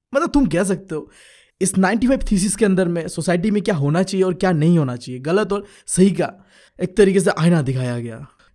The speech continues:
तो उस समय जर्मनी में एक बहुत ही बड़ा चर्च था विटनबर्ग, ये एक कैथोलिक चर्च था। इसका जो दरवाज़ा है ना, मेन जो डोर था चर्च का, वहाँ में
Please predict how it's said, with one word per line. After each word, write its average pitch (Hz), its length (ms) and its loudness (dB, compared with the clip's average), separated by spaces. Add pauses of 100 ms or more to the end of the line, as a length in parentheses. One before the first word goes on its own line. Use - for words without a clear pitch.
(120)
तो 160 80 -2
उस 180 140 -2
समय 220 160 4
जर्मनी 175 400 4
में 196 160 0
एक 165 120 -4
बहुत 135 280 -4
ही 180 40 0
बड़ा 160 160 0
चर्च 147 380 -6
था 143 60 -4
विटनबर्ग, 123 600 -6
ये 156 240 -2
एक 202 140 -6
कैथोलिक 156 380 -4
चर्च 131 220 -8
था। - 240 -16 (420)
इसका 254 280 2
जो 185 460 0
दरवाज़ा 147 520 0
है 131 100 -4
ना, 120 160 -8
मेन 160 340 2
जो 180 80 4
डोर 143 260 0
था 135 140 -6
चर्च 120 280 -10
का, 117 140 -14
वहाँ 139 340 0
में 160 200 -2